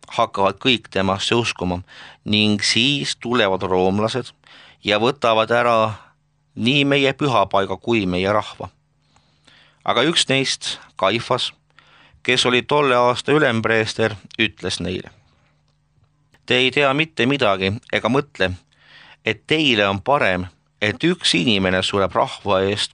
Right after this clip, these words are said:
kui et kogu rahvas hukka saab." Aga seda ta ei öelnud iseenesest,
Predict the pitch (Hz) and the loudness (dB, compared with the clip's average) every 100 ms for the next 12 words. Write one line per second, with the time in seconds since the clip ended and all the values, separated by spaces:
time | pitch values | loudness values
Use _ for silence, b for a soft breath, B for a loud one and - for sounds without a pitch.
0 | - 107 104 101 - - 107 95 127 123 | -8 -4 0 -2 -4 -6 -4 -2 0 -2
1 | - 113 - 90 - - - - - _ | -4 -8 -8 -16 -16 -14 -12 -14 -18 _
2 | _ _ _ B B B B B B B | _ _ _ B B B B B B B
3 | B 110 110 - 165 160 139 127 127 143 | B 0 0 2 2 2 2 2 4 4
4 | 135 104 101 139 147 110 104 98 98 101 | 4 4 0 -2 0 2 2 0 0 -2
5 | - - | -4 -10